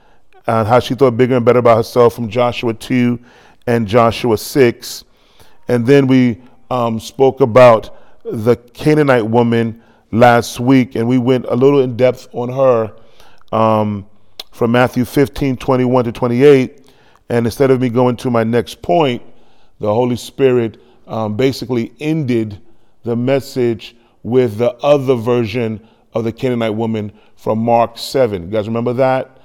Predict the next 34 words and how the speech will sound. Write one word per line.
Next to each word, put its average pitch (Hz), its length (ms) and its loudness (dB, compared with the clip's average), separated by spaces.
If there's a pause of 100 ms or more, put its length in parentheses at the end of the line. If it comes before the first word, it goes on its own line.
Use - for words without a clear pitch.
(200)
If - 60 -20
you 110 80 -4
wasn't 117 240 -2
here, 127 260 2
go 107 140 -2
let 120 260 2
back 110 200 2
and 113 60 -4
listen 110 160 -6
to 120 60 -4
the 104 80 -4
tape. 113 460 -4 (320)
And 113 100 -8
we 120 140 -6
ended 120 240 -6
off 117 220 -2
talking 123 380 -6
about 113 440 0 (240)
faith - 640 -4 (640)
and 127 300 -4
desire. 113 720 0 (640)
Faith 139 640 0 (100)
and 120 200 -6
desire. 110 600 0 (380)
Because 117 640 -2
in 120 260 -4
this 156 220 2
passage 123 540 0
here, 123 520 2 (480)
um, 107 500 0 (360)
Jesus 131 480 0
ends 139 300 -2
the 120 100 -4
statement, 120 520 -2